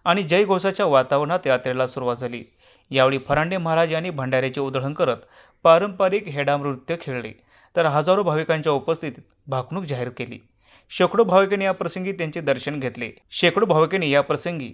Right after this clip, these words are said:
विठ्ठल बिरदेवाचे दर्शन घेतले आणि महाराजांच्या आशीर्वादासाठी गर्दी केली. फरांडे महाराजांची दोन हजार पंचवीसची भाकणूक.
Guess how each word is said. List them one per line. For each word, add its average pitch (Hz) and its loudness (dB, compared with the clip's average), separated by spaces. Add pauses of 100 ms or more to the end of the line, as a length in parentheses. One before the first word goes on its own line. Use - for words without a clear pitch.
(280)
विठ्ठल 156 -4
बिरदेवाचे 151 0
दर्शन 143 -2
घेतले 127 -6 (280)
आणि 175 0
महाराजांच्या 165 2
आशीर्वादासाठी 135 -2
गर्दी 127 -6
केली. 123 -12 (800)
फरांडे 196 4
महाराजांची 180 0
दोन 151 0
हजार 139 0
पंचवीसची 147 -6
भाकणूक. 123 -8